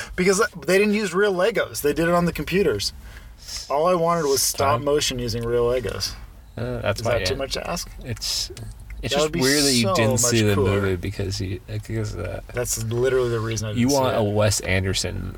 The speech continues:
Speaker 2: made
Speaker 1: Yeah.
Speaker 2: Lego Movie.
Speaker 1: I want this movie to take them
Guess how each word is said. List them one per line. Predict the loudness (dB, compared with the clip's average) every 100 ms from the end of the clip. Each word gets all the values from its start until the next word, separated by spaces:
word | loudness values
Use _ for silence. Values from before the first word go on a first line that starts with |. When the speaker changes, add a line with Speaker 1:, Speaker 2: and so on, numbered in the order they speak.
| -2
Speaker 2:
made | -2 -2 -4 -8 -14 -16 -16 -18 -8
Speaker 1:
Yeah. | -6 -6 -6
Speaker 2:
Lego | 0 0 0
Movie. | -4 -8 -4
Speaker 1:
I | 0
want | 2 2 2
this | 0
movie | 2 2 4
to | 2
take | 2 0 2
them | 0 -2